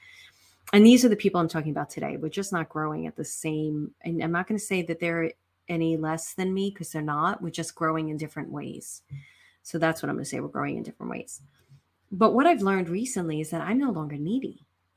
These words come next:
I no longer need those relationships because I have my guides. And my guides and I, we've been talking every single day. I think I missed last Sunday 'cause I had to get up super early and go someplace.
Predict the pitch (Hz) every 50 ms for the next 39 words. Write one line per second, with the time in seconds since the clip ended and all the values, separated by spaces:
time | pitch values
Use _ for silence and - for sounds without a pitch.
0 | - - 214 262 302 302 254 202 180 165 170 165 156 160 165 185 214 240 226 160
1 | 143 - - - - _ _ _ _ _ _ _ _ _ _ _ _ _ _ _
2 | _ _ _ _ - - 190 190 190 190 180 170 165 170 151 151 180 240 - -
3 | - 165 - - - 139 143 - - - 180 - 190 175 185 175 170 165 156 143
4 | - - 135 139 135 - - - - - - - _ _ _ _ _ _ _ _
5 | _ _ _ _ _ _ _ _ - - 190 190 185 190 208 226 262 254 247 226
6 | 226 240 262 277 262 - 226 202 170 160 156 151 151 151 151 151 160 - 165 180
7 | 202 202 202 190 175 - 175 170 165 - 165 160 - - _ _ _ - 196 208
8 | 214 208 202 - - - - 202 220 220 214 214 208 214 - _ _ - - -
9 | - - 190 180 180 175 170 165 - 160 147 147 147 147 - 196 196 196 185 180
10 | 175 175 175 170 175 - - 165 165 156 151 156 - - 139 165 160 156 156 151
11 | 143 - 160 151 160 151 156 156 151 151 139 151 156 151 - - - 175 - 151
12 | - - 160 156 151 156 151 151 151 147 151 151 147 - 143 139 - - - -
13 | - - -